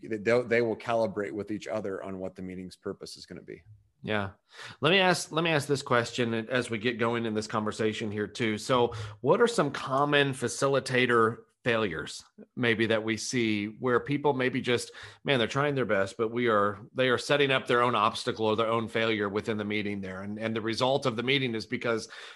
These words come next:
Speaker 2: a direct, you know, directly related to something that maybe that facilitator is doing or saying or trying. Any ideas on facilitator failures that we have seen, Diana?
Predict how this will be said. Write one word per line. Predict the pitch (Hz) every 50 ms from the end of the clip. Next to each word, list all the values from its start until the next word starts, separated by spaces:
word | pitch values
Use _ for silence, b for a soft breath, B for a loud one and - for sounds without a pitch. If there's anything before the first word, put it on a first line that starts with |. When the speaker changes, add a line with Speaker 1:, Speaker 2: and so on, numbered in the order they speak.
| B B -
Speaker 2:
a | 110
direct, | 107 101 117 120 135 143 143 - -
you | 143 139
know, | 131 123
directly | 110 113 123 131 131 - 143 123
related | 120 120 120 117 120 113 104
to | 110
something | - - 120 110 - 123 104
that | 113 110
maybe | 110 113 107 117
that | 107 113 110 -
facilitator | - 107 - 131 120 117 110 - 113 110 104 110 104
is | 95 85 -
doing | 120 117 110 107 104 101
or | 101 101
saying | - - 120 107 104 104 98
or | 98 98
trying. | 113 120 120 107 101 104 101 98 - B B B B B B B B -
Any | 131 135 156 160
ideas | 147 135 143 139 135 135 123 127
on | 123 117 113 110 110 107
facilitator | - 117 107 - 135 131 127 120 123 123 113 110
failures | - - - 113 113 117 123 123 123 123 107 101
that | 113 107 - -
we | 110 113 113 107
have | 117 104 92
seen, | - - 113 107 110 123 135 135 135 - _ _ -
Diana? | 110 104 107 113 135 143 139